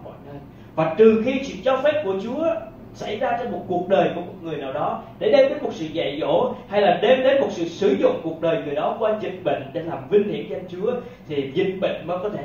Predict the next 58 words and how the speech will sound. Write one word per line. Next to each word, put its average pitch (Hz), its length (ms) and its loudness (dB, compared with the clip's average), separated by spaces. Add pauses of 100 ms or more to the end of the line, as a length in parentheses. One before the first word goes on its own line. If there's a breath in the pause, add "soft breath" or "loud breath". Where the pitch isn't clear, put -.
đến 190 260 0
gần - 340 0
và 127 80 -12
lây 180 200 -8 (100)
nhiễm 143 120 -10 (180)
vào - 180 -18
người 113 160 -18
đó. 120 200 -14 (300 loud breath)
Nghĩa 196 120 6
là - 180 4
có - 80 6
một - 140 -2
sự 170 220 -6
bảo - 260 0
vệ - 320 -4 (240)
rõ 190 300 2
ràng 196 340 -2
trên 202 120 -12
tất 190 160 -8
cả 202 160 -8
những 202 120 -4
người - 120 -4 (100)
tin - 180 -14
cậy - 100 -12 (120)
Chúa. 196 180 -4 (280 loud breath)
Trừ 214 200 8
khi 285 80 0
sự 196 240 -6
cho 269 180 0
phép 240 220 6
của 208 100 6 (100)
Chúa, 294 180 -2 (120)
trừ 214 240 6
khi 262 100 -4
đó 294 160 0
là - 260 -2
chương 285 220 0
trình - 240 2
của 180 80 -4
Ngài, 208 400 -4 (120)
trừ 196 240 4
khi 240 140 -4
đó 247 140 2
là - 240 0
mục 214 120 8 (120)
đích - 200 -8
của 208 160 6
Ngài 220 320 -4 (180)
cho 233 140 2
phép 277 200 -2
xảy 202 260 2
ra 214 220 0
trên 202 140 -6
một 175 200 -8
cuộc 165 200 -6
đời 147 300 -2
của 151 60 -10
một 143 120 -14